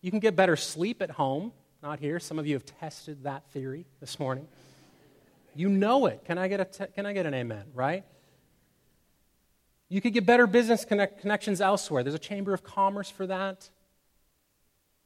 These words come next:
We have one thing to offer to the world. One thing.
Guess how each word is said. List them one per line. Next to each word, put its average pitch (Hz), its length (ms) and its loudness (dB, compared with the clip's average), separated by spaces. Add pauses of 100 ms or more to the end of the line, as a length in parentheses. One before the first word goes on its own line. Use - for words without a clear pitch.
(1300)
We 247 480 4 (640)
have 185 340 4
one 208 600 4
thing 196 480 0
to 175 120 0
offer 156 340 0
to 147 140 -12
the 139 80 -2
world. 117 280 -4 (1900)
One 190 320 2
thing. 123 380 -8